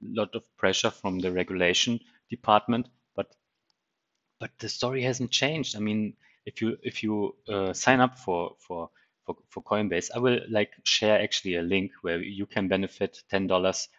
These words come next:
by buying hundred dollars of Bitcoin, and I can benefit by this transaction as well if you register. So I put in a link at that, uh, in the below, so you can, you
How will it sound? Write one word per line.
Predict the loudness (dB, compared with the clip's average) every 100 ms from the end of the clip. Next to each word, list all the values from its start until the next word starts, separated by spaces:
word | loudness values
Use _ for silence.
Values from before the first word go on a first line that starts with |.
| -4
by | -2 0
buying | 2 2 0
hundred | -4 -6 -6 -10 -6
dollars | -4 -4 -8
of | -14 -20 _ _ _
Bitcoin, | -12 0 0 0 _ _ -12
and | -4
I | -2
can | -2 -4
benefit | -2 -2 -4 -10 -14 _ _ -6
by | -4
this | -4 -6 -8
transaction | -6 -10 -10 -10 -6 -4 -4
as | -4
well | -2 -2
if | -4
you | -10
register. | -8 -4 -6 -4 -6
So | -2 4
I | 4
put | 2 -6
in | -4 -2
a | -2
link | -2 -4
at | -6 -8
that, | -6 -6 -8 -18
uh, | -12
in | -10 -8 -8
the | -8 -12 _ _ _ _ _ _ _ _ _ _ _ _ 2
below, | 10 12 12 8
so | 0 -2
you | -4
can, | -4 -4 -2 -4 -8
you | -12